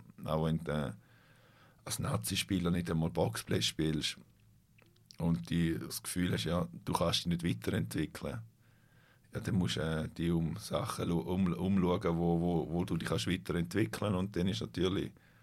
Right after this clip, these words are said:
Zürich in dem Moment auch, äh, ein grosser Club, äh, wo, wo einen Umbruch nachher gemacht hat.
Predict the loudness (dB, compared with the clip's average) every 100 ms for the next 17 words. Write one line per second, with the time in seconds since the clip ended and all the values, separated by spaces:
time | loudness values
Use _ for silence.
0 | -20 -20 -20 -20 -20 -20 0 8 10 10
1 | 10 8 8 8 6 4 8 10 10 10
2 | 8 4 -4 -16 -6 0 4 6 6 2
3 | 2 6 6 4 6 8 10 8 6 4
4 | 4 6 4 2 -2 4 6 6 6 6
5 | 4 4 0 0 -2 0 2 0 0 -2
6 | -4